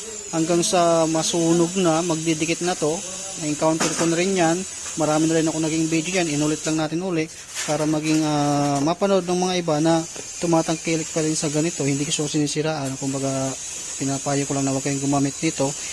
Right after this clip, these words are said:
para hindi kayo mapamahal. Kasi na-encounter ko na yung mga sir na sira yung stator, pati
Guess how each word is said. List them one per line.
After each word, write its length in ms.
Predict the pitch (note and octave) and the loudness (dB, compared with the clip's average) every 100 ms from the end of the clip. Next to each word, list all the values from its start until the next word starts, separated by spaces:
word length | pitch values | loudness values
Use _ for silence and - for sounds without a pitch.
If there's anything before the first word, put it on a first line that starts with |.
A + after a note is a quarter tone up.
| - - - - - | -10 -10 -10 -10 -8
para 280 | - G#3 G#3+ | 2 4 6
hindi 240 | G#3+ G#3 G#3 | 4 4 4
kayo 160 | G3+ G3 | 4 4
mapamahal. 600 | F#3+ F#3+ F#3 F3+ G#3+ F#3+ F3 - - - - - | 2 2 2 2 4 4 2 -4 -10 -10 -10 -6
Kasi 160 | - | -2
na-encounter 520 | G3 F#3 G3 F#3+ F#3+ F#3+ | 0 2 2 2 0 -2
ko 80 | F#3+ | -2
na 120 | F#3+ | -2
yung 100 | F#3+ | -2
mga 120 | F#3 F3 | -2 2
sir 140 | F3 | 2
na 80 | E3+ | 2
sira 240 | - E3 | 0 2
yung 160 | E3 D#3+ | 2 2
stator, 400 | - E3+ D#3+ D3 | 0 -2 -2 -4
pati 480 | - C#3+ C#3+ C#3 | -6 -4 -2 -2